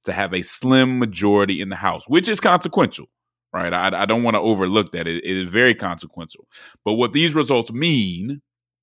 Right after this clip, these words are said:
Chris, is that some commentators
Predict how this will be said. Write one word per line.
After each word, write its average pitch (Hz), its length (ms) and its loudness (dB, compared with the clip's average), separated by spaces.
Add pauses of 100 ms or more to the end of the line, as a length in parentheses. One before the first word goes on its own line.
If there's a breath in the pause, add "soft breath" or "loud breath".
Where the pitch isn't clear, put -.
(540)
Chris, 98 380 2
is 101 140 -6
that 95 160 2
some 147 300 2
commentators 101 1040 -2